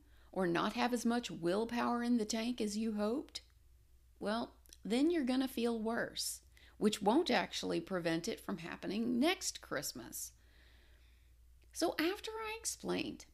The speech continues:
how I saw the situation and what I felt like it really meant,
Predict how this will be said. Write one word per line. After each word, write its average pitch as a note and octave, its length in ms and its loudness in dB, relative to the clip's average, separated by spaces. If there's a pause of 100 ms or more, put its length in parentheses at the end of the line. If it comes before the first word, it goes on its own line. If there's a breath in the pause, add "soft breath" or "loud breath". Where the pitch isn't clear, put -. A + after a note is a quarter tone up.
(140)
how B3 260 -2
I B3 320 4
saw F3+ 280 -2
the - 80 -14
situation - 840 -8
and A#3 160 2
what C#4 140 2
I C#4 120 2
felt C4 320 0
like A3+ 240 0
it - 120 -2
really A#3+ 420 2
meant, - 480 -8